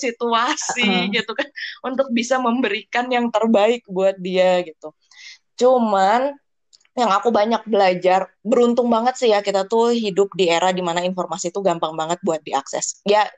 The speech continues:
Speaker 1: pedang
Speaker 2: Iya.
Speaker 1: bermata dua lah, antara beruntung dan tidak
Speaker 2: Mm-mm.
Speaker 1: beruntung gitu. Tapi kita, kita ambil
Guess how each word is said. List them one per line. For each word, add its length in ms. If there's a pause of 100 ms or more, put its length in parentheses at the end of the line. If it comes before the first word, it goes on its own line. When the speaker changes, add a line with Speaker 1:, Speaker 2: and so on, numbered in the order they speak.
(380)
Speaker 1:
pedang 240
Speaker 2:
Iya. 0
Speaker 1:
bermata 400
dua 320
lah, 160
antara 240
beruntung 400
dan 80
tidak 200
Speaker 2:
Mm-mm. 40
Speaker 1:
beruntung 560
gitu. 200 (520)
Tapi 240
kita, 560
kita 120 (120)
ambil 160